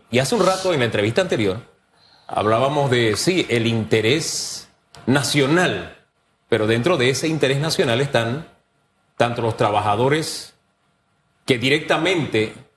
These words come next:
están recibiendo, están poniendo el plato en la mesa todos los días,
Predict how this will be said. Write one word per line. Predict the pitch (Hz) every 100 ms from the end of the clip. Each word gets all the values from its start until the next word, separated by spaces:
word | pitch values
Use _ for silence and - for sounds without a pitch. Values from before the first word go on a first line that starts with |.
| _
están | - - 110
recibiendo, | 135 147 117 139 127 139
están | 120 110
poniendo | 147 151 151
el | 175 175
plato | 117 123 208
en | 220
la | 139
mesa | 120 165 208 -
todos | 135 165
los | 143 113
días, | 127 107 127 156